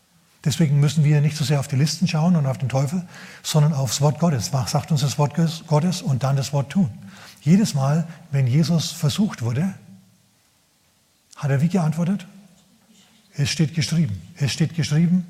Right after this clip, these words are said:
es steht geschrieben, es steht geschrieben." Und dann hat der Teufel sich gedacht, "Okay, da komme ich nicht durch,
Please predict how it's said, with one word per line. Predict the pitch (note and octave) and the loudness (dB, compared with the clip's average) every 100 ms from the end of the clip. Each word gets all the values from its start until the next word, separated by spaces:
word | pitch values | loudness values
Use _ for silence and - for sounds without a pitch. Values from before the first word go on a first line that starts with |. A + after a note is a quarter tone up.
| - | -6
es | C3+ | -6
steht | - C#3 | -4 -4
geschrieben, | - B2 D3 D3 D#3 | -4 -4 -2 0 -2
es | C#3+ | -2
steht | - D3 | -4 -6
geschrieben." | - - C3+ G#2+ C#3+ - _ _ _ _ - A2+ A2+ _ _ _ _ - _ _ _ - _ _ _ _ | -4 -6 -6 -10 -14 -20 _ _ _ _ -20 -20 _ _ _ _ _ -20 _ _ _ -20 _ _ _ _
Und | B2 | -6
dann | C3+ C3+ | -2 -2
hat | |
der | C3+ | -2
Teufel | B2+ C3+ C3 | -2 -2 -2
sich | B2+ - B2 - - | -4 -6 -4 -4 -2
gedacht, | A#2+ B2+ D3 | -2 -2 -2
"Okay, | A#2 | -2
da | B2 | -2
komme | A#2 C#3 | 0 0
ich | B2+ | 0
nicht | C#3 G#2 | -2 -2
durch, | B2+ C3 A2+ | -2 -2 -6